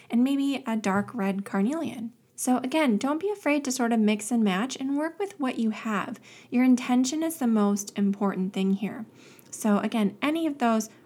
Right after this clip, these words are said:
red stones connected with vitality kind of anchor in this energy. You'll also need four red pyrope garnet stones, or again, a combination of grounding stones like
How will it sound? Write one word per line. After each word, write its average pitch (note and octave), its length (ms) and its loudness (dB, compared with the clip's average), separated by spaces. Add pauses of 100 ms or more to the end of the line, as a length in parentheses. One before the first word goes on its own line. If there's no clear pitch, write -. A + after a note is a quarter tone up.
red A#3+ 540 2
stones G3 520 0
connected D#4 440 -2
with A#3+ 140 -2
vitality F#3+ 760 -2 (240)
kind D#4+ 220 -2
of E4 120 0 (100)
anchor G#3 320 0
in F#3 160 -2
this F3+ 240 -6
energy. F#3+ 520 -4 (1700)
You'll C4 160 4
also C4+ 320 2
need E4+ 240 2
four A3 720 2
red A3 680 2
pyrope A3+ 540 2
garnet F#3+ 400 2
stones, A3+ 480 2 (380)
or A#3 100 8
again, A#3+ 340 6 (220)
a C4 80 0
combination C#4 760 2
of G#3 200 -2
grounding G3+ 480 4
stones G3+ 480 -4
like - 260 -8